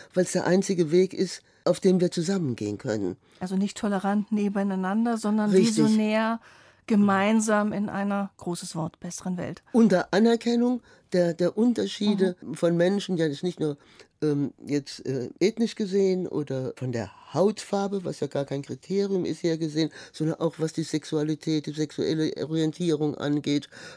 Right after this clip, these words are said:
Speaker 1: was Alter angeht, was die Unterschiede zwischen den Geschlechtern angeht, dass es mehr als nur zwei Geschlechter gibt und, und, und. Das alles als Vielfalt zu sehen.
Speaker 2: Sie haben den Anstoß ja aufgenommen, Frau Kraft.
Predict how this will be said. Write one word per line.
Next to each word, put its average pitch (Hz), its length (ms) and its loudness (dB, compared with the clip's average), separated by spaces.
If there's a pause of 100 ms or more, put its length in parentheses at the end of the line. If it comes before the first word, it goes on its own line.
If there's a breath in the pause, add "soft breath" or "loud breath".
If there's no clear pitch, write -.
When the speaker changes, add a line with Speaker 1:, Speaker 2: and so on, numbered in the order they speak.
(140 loud breath)
Speaker 1:
was 165 220 0
Alter 160 520 0
angeht, 147 540 2
was 156 140 2
die 156 80 0
Unterschiede 151 720 -2
zwischen 147 360 -2
den 151 140 2
Geschlechtern 160 640 0
angeht, 147 460 0
dass 139 120 -2
es 147 140 -10
mehr 160 260 2
als - 220 -6
nur 151 160 0
zwei 143 260 0
Geschlechter 151 460 -4
gibt 170 140 -6 (220 loud breath)
und, 233 220 6
und, 202 180 4
und. 196 280 2 (200 loud breath)
Das 185 180 2
alles 247 360 0
als 165 160 -2
Vielfalt 208 640 4
zu - 140 -8
sehen. 120 380 -2 (420 soft breath)
Speaker 2:
Sie 185 220 -2
haben 214 220 2
den 196 140 0
Anstoß 202 440 -4
ja 190 120 -4
aufgenommen, 175 600 -2
Frau 170 260 -8
Kraft. - 540 -8